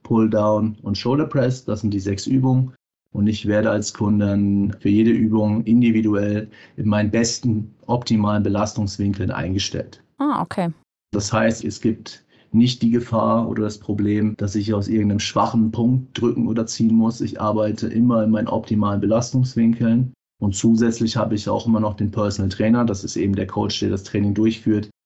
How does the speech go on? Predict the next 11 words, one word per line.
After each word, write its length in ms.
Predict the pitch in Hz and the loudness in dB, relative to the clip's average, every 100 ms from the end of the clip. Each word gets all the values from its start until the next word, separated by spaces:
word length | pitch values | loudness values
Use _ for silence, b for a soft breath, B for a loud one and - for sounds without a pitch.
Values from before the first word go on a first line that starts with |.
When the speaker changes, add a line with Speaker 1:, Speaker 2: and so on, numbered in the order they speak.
| _ | _
Speaker 1:
der 220 | 110 110 110 | 0 2 2
kontrolliert, 800 | 123 110 110 101 110 117 - - | 0 -2 0 2 2 0 -4 -4
dass 240 | 110 107 110 | -2 0 -2
ich 160 | 101 | -4
diese 720 | - 104 98 101 104 104 101 | -2 0 0 0 0 0 -2
Übung 340 | 101 113 107 107 | 0 2 2 2
sauber 340 | 95 101 98 | 0 0 0
durchführe. 680 | 95 98 101 - 92 90 - - _ _ | 2 0 0 -2 -2 -4 -12 -18 _ _
Weil 180 | - 104 | -6 -2
was 220 | 107 107 | -2 0
wir 340 | 113 107 107 | 2 2 2